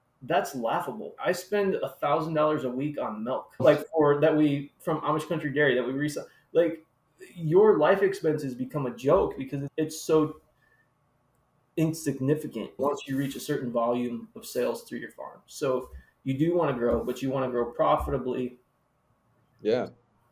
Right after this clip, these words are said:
Speaker 2: As a final wrap up, what would be some of your advice, whether it's a new farmer or a beginning farmer, in kind of diving into this or maybe fine tuning some of this for their business, making sure that things are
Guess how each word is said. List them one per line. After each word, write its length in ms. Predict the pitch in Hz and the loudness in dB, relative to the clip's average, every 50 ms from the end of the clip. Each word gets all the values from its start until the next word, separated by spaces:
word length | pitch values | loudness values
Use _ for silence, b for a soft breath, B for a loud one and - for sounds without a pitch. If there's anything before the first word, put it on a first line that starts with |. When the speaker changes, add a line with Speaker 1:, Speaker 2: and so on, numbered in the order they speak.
| _ _ _ _ _ _ _ _ _ - - - | _ _ _ _ _ _ _ _ _ -8 2 4
Speaker 2:
As 160 | 98 104 104 | 4 4 4
a 80 | 104 | 2
final 680 | 95 - - 95 98 107 113 110 107 101 92 - - _ | -2 0 0 0 0 2 2 2 2 2 0 -2 -6 _
wrap 280 | - 104 101 101 101 - | 2 4 4 4 4 2
up, 260 | 87 78 71 - - - | 0 0 0 -2 -4 2
what 180 | 110 113 117 | 4 4 4
would 140 | 123 120 120 | 4 2 0
be 120 | 120 117 | -2 -4
some 220 | - - - 107 107 | -2 -2 -2 -2 -2
of 140 | 107 95 107 | -2 -2 0
your 120 | 104 101 | 0 0
advice, 380 | 98 92 95 92 98 95 95 - | 0 2 2 4 4 2 2 2
whether 240 | 104 101 98 98 92 | 2 2 4 4 0
it's 140 | 92 92 - | -2 -2 -4
a 60 | 101 | -4
new 180 | 95 107 113 | -2 -4 -4
farmer 360 | 110 - 110 107 107 107 104 104 | -2 -2 0 0 0 0 0 2
or 100 | 95 92 | 0 0
a 80 | 87 | -2
beginning 340 | 90 92 90 98 92 90 90 | -2 -6 -6 -4 -6 -6 -8
farmer, 460 | 92 - 78 73 73 76 64 67 69 | -6 -6 -4 -4 -4 -6 -8 -10 -10
in 180 | - - 87 87 | -10 -12 -14 -10
kind 220 | - 95 87 90 | -8 -8 -8 -8
of 60 | 85 | -6
diving 360 | - 87 87 92 92 95 92 92 | -4 -2 -2 -2 -2 -4 -6 -6
into 200 | 90 90 92 87 | -6 -6 -8 -4
this 440 | 85 90 90 87 - - - - _ _ | 0 0 0 0 -2 -6 -14 -20 _ _
or 160 | - 90 92 | -4 -2 -2
maybe 240 | 92 92 92 92 92 | 0 -2 -2 -2 -4
fine 380 | 95 95 - 82 85 90 87 85 | -6 -4 -4 -4 -4 -4 -6 -10
tuning 480 | - - 90 92 90 85 76 76 78 | -10 -10 -10 -8 -8 -8 -10 -10 -12
some 200 | - - 87 87 | -10 -10 -8 -8
of 60 | 85 | -6
this 180 | 80 82 82 80 | -4 -4 -6 -6
for 160 | - - 85 | -4 -2 0
their 140 | 85 87 78 | 0 0 0
business, 480 | 85 82 87 85 85 - 76 76 - - | 0 -2 -4 -6 -4 -8 -12 -12 -12 -6
making 300 | 78 85 87 - 95 92 | -6 -6 -6 -6 -10 -12
sure 240 | 92 - 87 87 | -4 -2 -2 -2
that 180 | 87 - - - | -2 -4 -6 -6
things 300 | - 90 90 90 87 - | -8 -10 -10 -10 -10 -8
are 400 | - 90 87 87 82 85 85 - | -6 -2 0 0 0 0 -2 -6